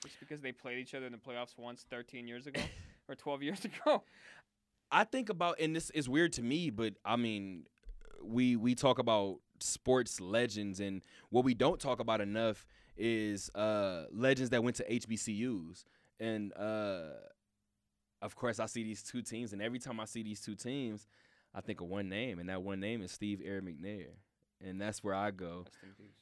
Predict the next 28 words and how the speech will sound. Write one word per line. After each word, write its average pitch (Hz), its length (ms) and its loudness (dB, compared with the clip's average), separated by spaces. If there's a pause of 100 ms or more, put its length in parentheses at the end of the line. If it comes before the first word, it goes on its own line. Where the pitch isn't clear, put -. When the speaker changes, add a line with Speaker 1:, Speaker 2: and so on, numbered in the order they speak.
Speaker 2:
Uh, 101 220 4
rest 98 220 -2
in 98 80 -4
peace 113 240 0
to 95 80 -6
Steve 101 260 0
McNair. 98 600 0
Um, 104 760 0 (100)
that's, 123 520 2 (1900)
I 156 100 8
don't 185 80 8
know 151 60 8
if 123 60 4
that's, - 240 0 (360)
like, 92 400 -8 (500)
just - 340 -8
the 95 80 -8
kid 127 240 2
in 113 140 0
me 127 160 0
and 110 100 0
the 98 40 -4
football 110 360 2
that 95 120 -2
I 110 100 4
watched 120 300 2
growing 127 320 4
up, 143 140 0